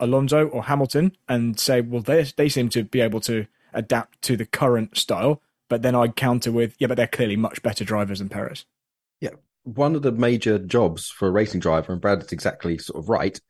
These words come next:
Speaker 2: is to be adaptable and is to get the best with what the tools that you actually have. And this is not a unique thing in F one. We have seen this over the years. The ones that spring to mind for me are the nineteen ninety-five Benetton,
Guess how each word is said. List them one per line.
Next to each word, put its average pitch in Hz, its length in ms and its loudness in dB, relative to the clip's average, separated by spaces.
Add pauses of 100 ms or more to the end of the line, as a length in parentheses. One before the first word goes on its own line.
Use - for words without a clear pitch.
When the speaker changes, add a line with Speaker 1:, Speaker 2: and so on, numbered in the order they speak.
(460)
Speaker 2:
is 135 180 0
to - 80 -2
be 95 300 0
adaptable 90 680 -2 (100)
and 98 100 0
is 92 100 -2
to - 80 -8
get - 200 -4
the 180 80 -4
best - 340 -4
with 92 120 -2
what 98 200 -2
the - 80 -10
tools 87 520 -2
that 92 180 0
you 87 220 0 (520)
actually 85 360 -4
have. 85 420 -2
And 95 180 2
this 143 160 0
is 170 60 -4
not 143 120 0
a 120 40 0
unique 104 380 -2
thing 123 180 2
in 82 100 2
F - 180 -4
one. 82 180 0
We 104 80 2
have 95 100 -2
seen 120 240 2
this 87 220 -2
over 90 180 0
the 92 80 -4
years. 90 320 2
The 92 80 -4
ones 107 220 0
that 76 60 -10
spring 92 280 -2
to - 80 -6
mind 87 260 0
for 90 60 -6
me 104 220 2
are 90 40 2
the 85 80 -2
nineteen 87 360 0
ninety-five 85 560 -2
Benetton, 131 640 -2